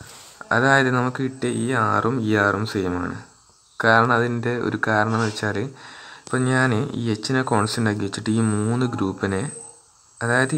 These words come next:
ഇത് ഒരു ബോണ്ടാക്കി വെച്ചിട്ട് ഇതിനെ മൂന്നിനെ റൊട്ടേറ്റ് ചെയ്ത് കഴിഞ്ഞാൽ നമുക്ക് ഈ സ്ട്രക്ചറിലേക്ക് തന്നെ എത്താൻ പറ്റും. അതിനുള്ള ഷോർട്ട് കട്ട് എന്ന് പറയുന്നത് എപ്പോഴും രണ്ട് ഇൻ്റർചേഞ്ച് ഒരു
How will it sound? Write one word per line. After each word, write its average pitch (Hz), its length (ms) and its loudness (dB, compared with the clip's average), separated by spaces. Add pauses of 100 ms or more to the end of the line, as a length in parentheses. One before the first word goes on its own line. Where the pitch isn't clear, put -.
ഇത് 180 140 -2 (720)
ഒരു 156 180 4
ബോണ്ടാക്കി 139 520 4
വെച്ചിട്ട് 120 340 -2 (100)
ഇതിനെ 123 200 0 (100)
മൂന്നിനെ 113 320 0 (100)
റൊട്ടേറ്റ് 113 360 -2 (100)
ചെയ്ത് 98 240 0
കഴിഞ്ഞാൽ 90 340 -2 (1000)
നമുക്ക് 113 260 0
ഈ 117 100 0
സ്ട്രക്ചറിലേക്ക് 107 600 0
തന്നെ 110 180 -2
എത്താൻ 98 260 -2
പറ്റും. - 240 -6 (1500)
അതിനുള്ള 123 400 0 (100)
ഷോർട്ട് 113 280 4
കട്ട് 120 200 2
എന്ന് 120 160 4
പറയുന്നത് 104 400 2 (600)
എപ്പോഴും 135 380 6 (1040)
രണ്ട് 143 360 4
ഇൻ്റർചേഞ്ച് 120 500 2
ഒരു 139 100 0